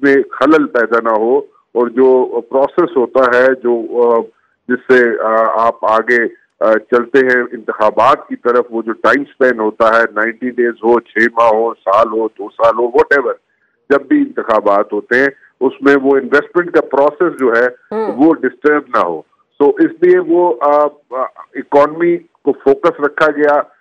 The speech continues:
Speaker 1: economy पर zero इन करके रहे सब चीज़ें, अ, की गई,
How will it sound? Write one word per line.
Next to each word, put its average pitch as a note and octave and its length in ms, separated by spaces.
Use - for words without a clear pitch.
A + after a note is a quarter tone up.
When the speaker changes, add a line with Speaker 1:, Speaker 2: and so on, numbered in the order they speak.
Speaker 1:
economy C#3+ 500
पर C#3 280
zero B2 320
इन D#3 120
करके D3 360
रहे C#3 400
सब C3+ 160
चीज़ें, C3+ 480
अ, A#2+ 340
की C#3 340
गई, C3+ 160